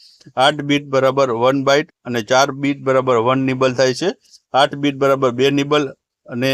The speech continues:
બે નિબલ બરાબર એક બાઇટ છે તે થાય છે. વધારે પડતું મિત્રો આ પૂછાતું હોય છે કે એક હજાર ચોવીસ બાઇટ્સ બરાબર એક કિલોબાઇટ થાય છે,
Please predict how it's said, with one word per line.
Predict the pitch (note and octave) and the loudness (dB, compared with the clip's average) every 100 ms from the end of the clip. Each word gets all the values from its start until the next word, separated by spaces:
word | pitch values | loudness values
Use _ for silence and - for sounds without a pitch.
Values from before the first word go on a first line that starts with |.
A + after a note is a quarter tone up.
| B2+ | -2
બે | C3 | -2
નિબલ | C3+ C3+ C3+ | -2 -2 -2
બરાબર | B2+ B2 B2 C3+ D3 - | 0 0 0 0 -4 -4
એક | C3 B2+ | -4 -2
બાઇટ | A#2 A2+ A#2 - | 0 0 0 -4
છે | - G#2 | -4 -4
તે | - A2+ | -2 -2
થાય | A#2 A2 | 0 0
છે. | G#2 G2+ - _ - - - | -2 -10 -16 _ -20 -10 -2
વધારે | A#2 D3+ | 2 2
પડતું | D#3 D#3 D#3 | 2 0 0
મિત્રો | D3+ D3+ | 0 2
આ | C#3+ | 2
પૂછાતું | C3 C3 C#3+ C#3 C#3+ | 2 0 0 2 0
હોય | C#3+ | 0
છે | E3 B3+ _ _ _ - | -2 -4 _ _ _ -2
કે | D3+ D#3+ C#3 _ - | 0 0 -2 _ -4
એક | D3 D#3 | -2 0
હજાર | D3+ D3 | 0 0
ચોવીસ | D3 C#3+ D3 - | 2 0 -2 0
બાઇટ્સ | C3+ C#3 - | 0 0 0
બરાબર | C#3+ C3+ C3+ C3+ - - | 0 2 2 -2 -4 -4
એક | C#3 - | -4 -4
કિલોબાઇટ | - C3+ C3+ C3+ C3+ - | -6 -2 0 2 0 2
થાય | C#3+ C3+ | 0 0
છે, | E3+ | -4